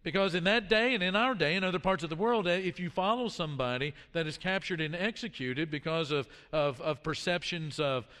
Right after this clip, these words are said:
of, of treason or of betrayal and these kinds of things, then as followers, you're probably gonna be arrested and captured as well,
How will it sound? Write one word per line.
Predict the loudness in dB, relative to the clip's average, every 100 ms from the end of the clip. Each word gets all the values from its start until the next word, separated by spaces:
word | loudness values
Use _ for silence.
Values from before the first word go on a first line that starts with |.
| -2
of, | 0 0
of | -4 -4
treason | -4 -2 0 -2 -4 -2
or | -2 -2
of |
betrayal | -4 -8 -2 0 0 -2
and | -4
these | -6
kinds | -4 -6 -4
of | -6
things, | -4 -6 -8 -12 -2
then | -2 -2 -2
as | -4
followers, | 0 2 2 2 0 -2
you're | -2
probably | -2 -2 -2
gonna | -4
be | -2 -2
arrested | 0 -2 -2 -6
and | -2
captured | -2 -2 -4 -8 -8
as | -6 -2
well, | 0 0 -2